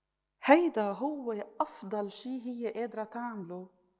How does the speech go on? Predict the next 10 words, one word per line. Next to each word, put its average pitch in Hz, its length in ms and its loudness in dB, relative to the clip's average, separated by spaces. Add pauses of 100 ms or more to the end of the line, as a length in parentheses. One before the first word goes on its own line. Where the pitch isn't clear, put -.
(300)
دو 156 140 -2
سون 240 320 -4
ميو، 185 240 -2 (520)
أكتر 277 360 0
شي 262 360 -8
قادرة 240 280 -4
تكون 233 260 -6
عم 202 200 -2
تعمله. 214 440 -6 (600)
اتركوها. 233 500 -10